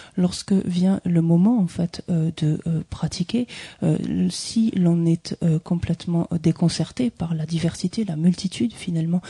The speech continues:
euh, de sujets et de, euh, de, de, de sujets d'études, donc, euh, cela signifie finalement que l'on n'a pas su prendre, euh, ces instru-, qu'on n'a pas su s'approprier ces instructions, que l'on n'a pas su, euh, utiliser pour soi-même en fait, euh, ces instructions.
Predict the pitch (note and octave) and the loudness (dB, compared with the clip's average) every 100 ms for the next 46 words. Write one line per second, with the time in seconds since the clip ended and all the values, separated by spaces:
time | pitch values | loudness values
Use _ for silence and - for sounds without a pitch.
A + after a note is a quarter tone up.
0 | - - E3+ D#3+ - E3+ E3 - D#3+ G#3 | -12 -4 2 2 2 2 0 0 2 4
1 | A#3 - E3+ E3+ E3+ - - - E3+ E3 | 2 2 0 2 0 -2 -6 -4 -2 -2
2 | D#3+ D#3 E3 - E3+ E3+ F3 - B3 - | -2 -4 -4 -2 0 2 2 0 -2 -2
3 | F#3+ G#3 - - - E3+ - E3+ E3+ - | -2 -2 -4 -16 -4 -4 0 0 0 2
4 | E3+ E3+ A3 - E3+ E3+ F#3+ - F3 F3 | 0 0 -2 -2 0 2 0 0 -2 0
5 | E3 E3 D#3+ E3+ - - A#3 - - - | 0 0 0 -2 -2 -2 -2 -4 -16 -2
6 | F#3 F3 - E3 - E3 E3 E3+ - F#3+ | 0 0 0 0 0 0 -2 -2 0 2
7 | F3+ - A3 F3+ - F3+ - E3+ E3+ - | 2 0 -2 -2 0 -2 0 2 0 -2
8 | F3 D#3+ - F3 E3 E3+ E3+ E3+ - E3 | -4 -4 -6 -6 -6 -4 -2 0 0 -2
9 | - G#3+ - - D#3 - G3+ - F#3 F3 | -2 -4 -4 -4 -2 0 2 4 4 6
10 | F#3+ A3+ - - - E3 E3+ F3+ - E3+ | 4 0 -6 -6 0 2 2 0 -4 -4
11 | F3 - - - D#3+ - - E3+ E3 - | -4 -8 -8 -2 -2 0 0 2 2 0
12 | F3+ - D#3+ | -8 -6 -6